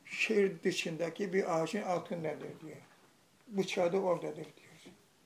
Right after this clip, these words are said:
Allah ona gösteriyor her şeyi. Hazreti Davud'a. Şehirden çıkıp o ağaca doğru giderken Hazreti Davud dedi ki, "Şu herifin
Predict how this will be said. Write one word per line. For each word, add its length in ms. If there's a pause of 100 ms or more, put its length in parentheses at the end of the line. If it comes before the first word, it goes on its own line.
(420)
Allah 300
ona 200
gösteriyor 580
her 40
şeyi. 200 (880)
Hazreti 320
Davud'a. 320 (1200)
Şehirden 480
çıkıp 400
o 140
ağaca 380
doğru 180 (320)
giderken 600 (360)
Hazreti 500
Davud 260 (320)
dedi 240
ki, 240 (640)
"Şu 640 (360)
herifin 680